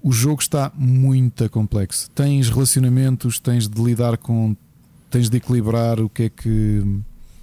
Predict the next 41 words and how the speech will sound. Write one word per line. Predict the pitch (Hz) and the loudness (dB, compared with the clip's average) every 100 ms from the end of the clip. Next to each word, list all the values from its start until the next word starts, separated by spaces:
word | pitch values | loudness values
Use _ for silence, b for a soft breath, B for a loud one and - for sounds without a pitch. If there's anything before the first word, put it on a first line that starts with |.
| B B B B B B B - - - - | B B B B B B B -20 -20 -20 -6
como | 120 117 | -2 0
é | |
que, | 113 120 | -2 -8
como | - 123 127 | -2 0 0
é | |
que | - | 0
lidas | 120 135 120 117 | 0 2 2 0
com | - 117 | -2 -2
os | 110 | 0
membros | 104 117 101 | 2 2 2
das | 113 98 | 0 0
gangues. | 120 127 127 120 | 0 2 0 -2
Podes | - 147 143 | -2 -2 -2
começar | 147 131 143 | 0 0 0
a | 127 | 0
trabalhar | 123 117 120 117 | 0 0 0 0
para | 110 | 0
eles, | 113 123 123 - - | 2 2 -2 -4 -4
podes | - 160 135 | -2 0 0
até | 143 131 147 | -2 0 0
ascender, | 135 - 131 127 120 | 0 0 2 2 2
eles | 110 | 0
próprios | - 123 117 | -2 -2 -2
disseram | - 123 123 | 0 0 0
que | 117 | 0
não | 110 | -2
queriam | 117 113 | 0 0
entrar | 113 | 2
em | 113 | 2
muitos | 113 - | 0 -2
pormenores. | 107 113 113 - B B B B B B | -2 0 0 -4 B B B B B B
Tu | - | -6
tens | - 160 | 0 0
vinte | 127 180 170 | 2 0 0
e | |
um | 156 | 0
dias | 156 139 | 0 0
para | - | -2
escapar | - 135 131 | -2 -2 -2
da | 123 | 0
prisão | 113 101 104 92 | 0 0 0 -2